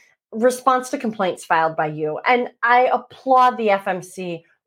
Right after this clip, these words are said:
for putting out this instructional video. But, you know, every once in a while, sometimes you just need somebody to break it down in real language. So, um, you know, I'm gonna take a little bit of the formalness out of it,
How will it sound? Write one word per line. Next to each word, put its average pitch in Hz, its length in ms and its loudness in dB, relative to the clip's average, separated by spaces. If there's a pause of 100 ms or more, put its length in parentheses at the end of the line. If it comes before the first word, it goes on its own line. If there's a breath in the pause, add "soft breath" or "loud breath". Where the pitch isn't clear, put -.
(120)
for 294 260 4
putting 233 240 -2
out 185 200 -2
this 185 180 -8
instructional 175 560 -8
video. 262 420 -2 (440 soft breath)
But, 330 80 -4
you 339 80 2
know, 339 220 4
every 277 200 2
once 285 240 0
in 285 80 -2
a 269 80 0
while, 254 460 4
sometimes 285 440 -4
you 247 80 -8
just 240 200 -6
need 240 160 -4
somebody 240 300 0
to 214 60 0
break 202 280 -4
it 262 80 -8
down 226 280 0
in 180 100 -8
real 190 280 0
language. 233 540 -4
So, 196 280 2 (360 soft breath)
um, 180 280 2
you 254 60 -2
know, 262 100 4
I'm 254 160 4
gonna 262 200 2
take 254 180 0
a 247 80 4
little 277 240 2
bit 254 140 2
of 233 100 2
the 226 80 -10
formalness 214 540 -2
out 208 180 4
of 202 100 -4
it, 214 180 2